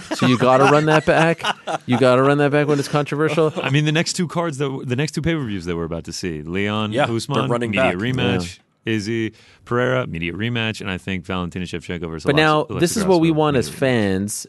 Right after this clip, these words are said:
Speaker 2: and as, as the hardcores, but from a business standpoint, the bigger fights are always the, the, the
Speaker 1: But
Speaker 2: running
Speaker 1: is,
Speaker 2: it back
Speaker 1: is
Speaker 2: scenario.
Speaker 1: this, is this like a pay-per-view draw, or is this gonna end up as the co-main on a
Speaker 2: Yeah.
Speaker 1: card that already has a,
Speaker 3: Do
Speaker 1: a different title fight?
Speaker 3: Do an immediate rematch,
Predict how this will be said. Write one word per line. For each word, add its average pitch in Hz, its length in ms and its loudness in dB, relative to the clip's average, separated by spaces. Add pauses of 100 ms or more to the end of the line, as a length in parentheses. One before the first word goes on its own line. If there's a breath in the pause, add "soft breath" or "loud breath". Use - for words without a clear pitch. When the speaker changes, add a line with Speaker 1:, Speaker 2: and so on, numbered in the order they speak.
Speaker 2:
and 104 300 0
as, 95 220 0
as 101 220 -2
the 95 100 2
hardcores, 98 640 2
but 92 260 0
from 113 160 0
a 107 80 4
business 139 440 2
standpoint, 92 720 -4 (600)
the 117 120 -2
bigger 160 260 2
fights 139 360 2
are 117 160 4
always 120 400 2
the, 85 380 0
the, 73 460 -4 (400 soft breath)
the 92 180 -2
Speaker 1:
But 92 40 0
Speaker 2:
running 92 220 0
Speaker 1:
is, 85 80 -2
Speaker 2:
it 78 80 -8
back 82 200 -6
Speaker 1:
is - 80 -14
Speaker 2:
scenario. 117 260 -2
Speaker 1:
this, - 220 -4 (180)
is 135 160 -8
this 143 160 -8
like 165 140 -6
a 120 80 -6
pay-per-view 135 420 -6
draw, 135 360 0
or 127 180 -2
is 123 80 -4
this 135 140 -4
gonna 131 160 -2
end 127 200 -2
up 123 140 -2
as 113 140 -4
the 117 80 -6
co-main 117 460 -2
on 107 120 0
a 87 60 -4
Speaker 2:
Yeah. 87 40 -8
Speaker 1:
card 110 300 0
that 107 100 0
already 107 300 -2
has 135 200 2
a, 196 60 2
Speaker 3:
Do 214 200 0
Speaker 1:
a 110 40 0
different 110 320 -6
title 98 220 -4
fight? 76 320 -10
Speaker 3:
Do 135 140 -2
an 190 60 -2
immediate 185 280 2
rematch, 104 640 -2